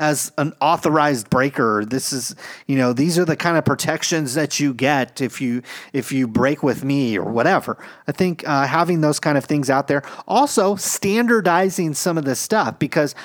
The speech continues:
I think, uh, one of the, the issues I could see within the breaker community is getting new people in the door. Okay, you probably have your own core customer that's rotating probably between you and maybe,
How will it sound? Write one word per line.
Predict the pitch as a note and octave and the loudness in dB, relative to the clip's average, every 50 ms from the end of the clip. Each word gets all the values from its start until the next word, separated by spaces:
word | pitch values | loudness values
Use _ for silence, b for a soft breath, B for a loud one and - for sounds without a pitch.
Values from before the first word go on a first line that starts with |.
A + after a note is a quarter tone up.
| B B B | B B B
I | E3 E3+ | -4 -2
think, | - A3+ A#3+ A#3+ - - - | 0 0 0 0 -2 -6 -6
uh, | - F3 D#3 D3+ C#3+ | -2 0 0 2 2
one | D#3+ E3+ F3 F#3+ G#3 | 2 2 2 2 2
of | G#3+ F3 | 2 2
the, | F#3 D#3+ D3+ C3+ | 0 0 0 -2
the | C#3+ C#3 D3 D3+ | -2 -2 0 0
issues | D#3 C#3+ - F3+ D#3 C#3 | 0 0 0 -2 0 0
I | D3+ C#3 | 0 0
could | C3 - B2+ - | 0 -2 -2 -2
see | - - F3 F#3+ | -4 -2 0 2
within | F3 E3 D3 - D#3 C#3+ | 2 2 0 0 0 -2
the | B2 | 0
breaker | G2+ C3 C3+ C#3+ - C#3 A#2 | 2 0 0 0 -2 -4 -6
community | - - D3+ F3+ G#3 G3+ D#3 B2 B2 C3 C3+ | -4 -2 -2 0 2 0 0 0 0 0 0
is | C3 C#3 C#3+ B B B B B B B B | 0 0 -2 B B B B B B B B
getting | C3+ F#3+ A3 B3+ D4 C#4+ B3 D#3+ D#3 D3+ | 0 2 2 4 2 2 2 2 2 2
new | D#3 F3 A3 A#3+ | 4 4 4 4
people | - - G3+ G3+ - - F3+ D#3+ | 4 2 2 2 2 2 2 2
in | - D#3 D#3+ F#3 F3+ | 2 0 0 2 2
the | D#3 | 0
door. | A#2+ F#2+ C3+ D3 G3 A3+ D#3+ G#2+ | 0 2 2 4 4 4 4 2
Okay, | G2 - - D#3 | 0 0 0 0
you | C#3 C#3+ D#3 | 0 0 0
probably | - - F#3+ G3+ G3 | 0 0 2 2 4
have | F#3+ F#3 F#3 D#3+ | 2 2 2 2
your | D#3 D3 | 2 2
own | D#3 D#3+ D#3+ | 2 0 0
core | - - - E3+ D#3 | 0 2 2 2 2
customer | - - D#3+ E3 E3+ - - C#3+ A#2 A#2 B2 C3+ B B B B B - | 2 2 0 0 0 0 -2 2 2 2 2 2 B B B B B 0
that's | C#3 C3+ B2 - - | 0 0 0 0 -2
rotating | C#3+ C3 D3 D#3 E3+ - - F#3+ E3+ E3+ D#3 D3+ D#3 D3 C#3+ | 0 2 2 2 2 2 2 2 2 2 2 2 0 0 0
probably | C#3 D#3 D3+ D3 D3 C#3 | 2 2 2 2 2 2
between | B2 C3 - - D#3+ D#3 C#3 B2+ | 0 0 0 0 0 0 0 0
you | C3 D3 D#3 E3 E3+ E3 | 2 4 4 4 4 2
and | D3 | 2
maybe, | C#3 C#3 C3+ C3 B2+ C3 C3+ | 0 0 2 2 0 -2 -2